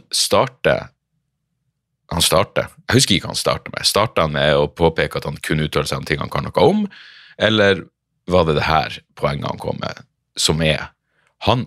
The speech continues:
føler ingen skyld for det forfedrene hans gjorde, fordi han hadde ikke noe med det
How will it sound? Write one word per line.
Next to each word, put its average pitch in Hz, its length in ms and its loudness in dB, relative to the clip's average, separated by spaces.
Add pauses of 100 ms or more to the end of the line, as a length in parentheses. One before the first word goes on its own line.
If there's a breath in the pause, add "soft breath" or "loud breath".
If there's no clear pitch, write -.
føler 90 560 0
ingen 123 320 0
skyld - 320 0 (960)
for 82 160 0
det 76 140 4
forfedrene - 720 -2
hans - 460 -6 (100)
gjorde, - 320 -8 (680)
fordi 82 320 0
han 90 280 0
hadde 85 260 0
ikke - 240 -6 (340)
noe 110 520 0 (440)
med 78 220 -10
det 78 320 4